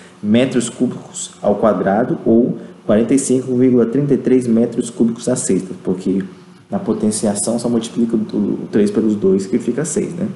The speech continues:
Se a precisão requerida fosse expressa em metros cúbicos por hectare, seria necessário converter a especificação da precisão, colocando-a na mesma unidade do desvio padrão, S,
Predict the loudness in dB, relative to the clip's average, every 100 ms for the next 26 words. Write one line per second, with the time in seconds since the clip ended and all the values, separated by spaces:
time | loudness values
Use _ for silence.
0 | -12 -20 -20 -20 -12 -2 2 2 2 0
1 | 0 0 0 0 0 2 4 4 0 -2
2 | -2 -2 0 2 0 -6 -12 -18 -20 -4
3 | 0 2 2 0 -6 -10 -10 -4 -2 -2
4 | -8 -12 -10 -10 0 2 2 -4 -12 -2
5 | 0 2 -2 -6 -14 -20 -20 -20 -20 -20
6 | -20 -20 _ _ _ -18 -2 2 4 4
7 | 2 0 0 0 2 2 2 2 2 2
8 | 0 0 0 0 -2 -2 0 2 0 0
9 | 0 2 0 -2 2 2 2 -2 -12 -20
10 | -20 -20 2 4 6 4 2 2 4 4
11 | 4 4 4 4 2 4 2 2 0 2
12 | 2 2 2 2 2 2 0 0 0 0
13 | -4 -20 -8 -8 -6 -8 -10